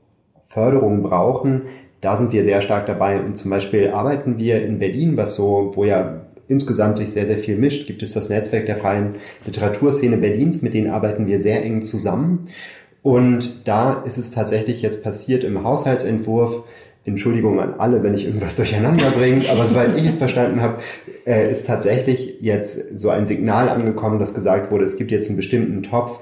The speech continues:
der auch vorgesehen ist für Lesereien, ganz explizit, und zwar nicht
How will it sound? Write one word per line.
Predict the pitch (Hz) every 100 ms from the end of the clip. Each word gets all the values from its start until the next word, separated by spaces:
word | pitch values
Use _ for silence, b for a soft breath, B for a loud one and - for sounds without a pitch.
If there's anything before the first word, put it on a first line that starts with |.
| B B
der | 107 -
auch | -
vorgesehen | - 127 123 104 101 104 92
ist | 85 - -
für | 85
Lesereien, | 85 101 104 90 90 95
ganz | 92 107 113 -
explizit, | 110 - 113 110 156 165 160
und | 117
zwar | 101 104
nicht | 101 117 165 -